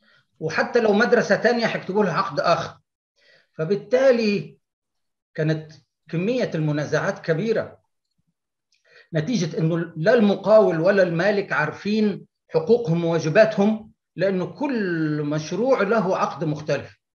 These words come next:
مسؤوليات مختلفة، حقوق مختلفة، توزيع، آه، حجم المخاطر مختلف. فبدأوا يفكروا، طيب ما نعمل إحنا نموذج ثابت، بدل ما كل مرة نكتب العقد، خلينا نعمل نموذج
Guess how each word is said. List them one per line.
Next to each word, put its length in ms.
مسؤوليات 460
مختلفة، 520
حقوق 400
مختلفة، 760
توزيع، 440
آه، 280
حجم 340
المخاطر 560
مختلف. 480
فبدأوا 460
يفكروا، 600
طيب 200
ما 100
نعمل 420
إحنا 460
نموذج 760
ثابت، 560
بدل 260
ما 100
كل 280
مرة 380
نكتب 380
العقد، 520
خلينا 360
نعمل 340
نموذج 520